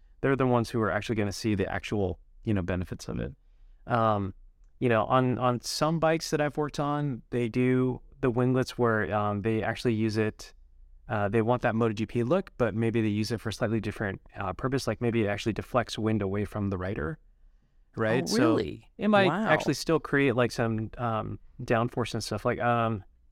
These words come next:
Speaker 1: if you look at the current Ninja six fifty, you know, that's the bike that I worked on when I was at Kawasaki. And, uh, if you look at it, they actually have some pass-through holes.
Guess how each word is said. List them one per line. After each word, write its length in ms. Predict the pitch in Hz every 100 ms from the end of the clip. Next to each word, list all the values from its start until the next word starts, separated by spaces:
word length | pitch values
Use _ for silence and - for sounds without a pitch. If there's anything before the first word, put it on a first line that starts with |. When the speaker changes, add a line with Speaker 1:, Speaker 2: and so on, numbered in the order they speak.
| - - -
Speaker 1:
if 80 | 131
you 100 | 165
look 220 | 170 156
at 260 | 135 -
the 200 | 131 123
current 460 | - - 127 123 113
Ninja 240 | 117 110
six 240 | 110 110 -
fifty, 560 | 131 123 131 120 110 -
you 140 | 117
know, 80 | 113
that's 240 | 107 82 -
the 100 | 113
bike 200 | 113 113
that 100 | 107
I 40 |
worked 220 | 104 -
on 120 | 107
when 100 | 107
I 60 | 104
was 100 | 104
at 140 | 101
Kawasaki. 680 | - 101 98 107 - 113 107
And, 340 | 104 104 104 - _ _ - -
uh, 340 | 110 107 104 85
if 180 | 127 120
you 100 | 143
look 180 | 180 160
at 80 | 127
it, 200 | - 120
they 100 | 143
actually 240 | 165 143
have 160 | 143 -
some 140 | 107
pass-through 580 | - 117 - 127 135 127
holes. 500 | 117 113 147 -